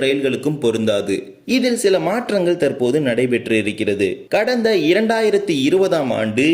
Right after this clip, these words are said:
இந்திய ரயில்வேலிருந்து ஒரு உத்தரவு வருது. நாடு முழுவதும் ஐநூற்று இரண்டு பயணிகள் ரயில்களை பேசஞ்சர் ரயில்களிலிருந்து எக்ஸ்பிரஸ் ரயில்களாக மாற்றுவதாக. இது இரண்டாயிரத்தி இருபதாம் ஆண்டு அறிவிக்கப்பட்ட ஒரு அறிவிப்பு.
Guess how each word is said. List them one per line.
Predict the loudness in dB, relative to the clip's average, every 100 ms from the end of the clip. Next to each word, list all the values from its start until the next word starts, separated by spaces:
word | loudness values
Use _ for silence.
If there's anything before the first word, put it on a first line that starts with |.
| 0 -2
இந்திய | 0 2 2 2
ரயில்வேலிருந்து | 2 0 0 0 2 2
ஒரு | 2 0
உத்தரவு | 0 0 0 0
வருது. | 0 0 2 0 -4 -12 -14 -6
நாடு | -4 -2 0 0
முழுவதும் | 2 2 2 0 -2 -2 0
ஐநூற்று | 2 0 0 0 0 0
இரண்டு | 2 0 -2
பயணிகள் | -2 0 0 0 0 0
ரயில்களை | 0 0 0 0 -2 -6 -16 -6 -2
பேசஞ்சர் | 0 0 0 2 2 2
ரயில்களிலிருந்து | 2 0 0 0 0 0 0 0 -2
எக்ஸ்பிரஸ் | -4 -2 0 2 2
ரயில்களாக | 0 0 0 0 0
மாற்றுவதாக. | -2 0 2 2 0 0 -2 -6 -18 -14 -6 -2
இது | -2 0 2
இரண்டாயிரத்தி | 2 2 2 0 -2 -2 0
இருபதாம் | 2 2 0 -2
ஆண்டு | -2 0 0
அறிவிக்கப்பட்ட | 0 -2 -2 -2 -2 0 2 2
ஒரு | 2 0
அறிவிப்பு. | 0 -2 -2 -4